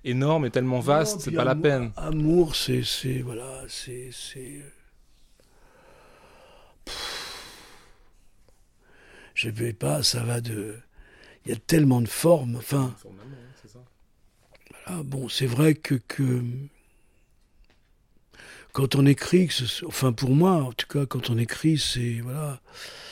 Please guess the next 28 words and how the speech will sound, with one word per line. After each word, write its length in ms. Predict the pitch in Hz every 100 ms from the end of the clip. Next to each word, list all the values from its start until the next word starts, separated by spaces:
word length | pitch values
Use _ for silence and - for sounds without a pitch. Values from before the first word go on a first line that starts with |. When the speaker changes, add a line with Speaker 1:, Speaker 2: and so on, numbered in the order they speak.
| - - - _ _ _ _ _ _ -
Speaker 2:
on 120 | 139
parle 220 | 123 143 147
de 100 | 135
soi 280 | - 175
en 120 | 170 147
espérant 460 | 127 - 139 151
que 80 | 139
ça 120 | 139
va 180 | 127 131 127 139 160 -
intéresser 520 | 110 127 123 110 139
les 220 | 139 143
autres. 300 | 170 - - - _ _ _ _ _ _ _ _ _ _ _ _ _ _ _ _ _ - - - - -
Speaker 1:
Du 320 | - - 110
coup, 120 | 104 131
peut-être 220 | 110 -
que 420 | 107 95 95 95 - - - - - -
c'est 340 | - - - -
le, 380 | 113 104 101 110
que-, 160 | -
quand, 240 | 104 - 135
quand 240 | 127 117
on 40 | 117
saisit 300 | 131 113 120
que-, 120 | 117 -
quelque 280 | - 110 117
chose 240 | - 131
de 100 | 110
l'amour, 580 | 107 110 127 160 151 -